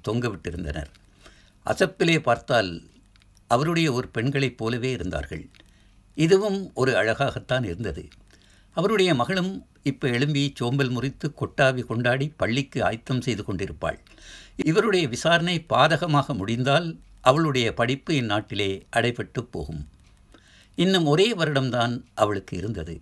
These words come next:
அவருடைய மனைவியை பற்றி ஒன்றும் சொல்ல முடியாது. அது பேசி வைத்த கல்யாணம்தான். ஆனபடியால் காதல் பிரவாகமாக கொட்டும் என்று எதிர்பார்க்க இயலாது. போன ஆனி மாதத்து பௌர்ணமியிலிருந்து சாவித்திரி விரதம் அனுஷ்டிக்கத் தொடங்கியிருக்கிறாள்.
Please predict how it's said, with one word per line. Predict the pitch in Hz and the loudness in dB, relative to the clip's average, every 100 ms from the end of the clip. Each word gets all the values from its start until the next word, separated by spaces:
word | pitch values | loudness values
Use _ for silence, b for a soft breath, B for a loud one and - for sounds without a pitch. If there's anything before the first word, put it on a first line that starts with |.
| _ b b b b b b b - | _ b b b b b b b -2
அவருடைய | 196 226 185 127 | 0 0 0 0
மனைவியை | 104 151 190 196 | 0 0 -2 -4
பற்றி | 175 156 147 | -2 -4 -4
ஒன்றும் | 156 127 151 151 | -4 -2 -2 -2
சொல்ல | 123 101 | -4 -4
முடியாது. | 101 95 87 76 - _ - _ _ | -6 -4 -4 -6 -14 _ -20 _ _
அது | 131 135 | 2 2
பேசி | 127 139 147 | 2 -2 0
வைத்த | 143 131 - | -2 -4 -4
கல்யாணம்தான். | - 104 110 110 92 80 113 92 - _ b b b b b b b | -4 -2 0 -2 -2 -4 -4 -6 -12 _ b b b b b b b
ஆனபடியால் | 165 196 190 165 185 196 - | 2 2 2 0 0 -4 0
காதல் | 117 139 147 156 151 143 | 4 4 4 0 0 -2
பிரவாகமாக | - 123 131 139 156 131 135 | -2 2 4 4 2 0 0
கொட்டும் | - - - 143 | -4 -6 -2 0
என்று | 139 131 123 | 0 0 -2
எதிர்பார்க்க | 90 117 - 135 - 101 | -4 -4 -2 -4 -2 -4
இயலாது. | 98 123 95 | 0 0 2
போன | 180 160 | 6 6
ஆனி | 151 220 | 6 2
மாதத்து | 214 180 165 - 143 | 0 0 0 0 0
பௌர்ணமியிலிருந்து | 107 139 180 175 170 131 127 147 214 | 2 2 0 0 -2 -2 -2 -4 -4
சாவித்திரி | 120 139 190 - 170 165 | 2 2 0 -4 -2 0
விரதம் | 156 143 147 151 | -2 0 -2 -2
அனுஷ்டிக்கத் | 123 113 - - 160 - | -2 -4 -6 -8 -6 -4
தொடங்கியிருக்கிறாள். | 104 113 101 101 - 98 92 | -4 -4 -4 -8 -6 -4 -4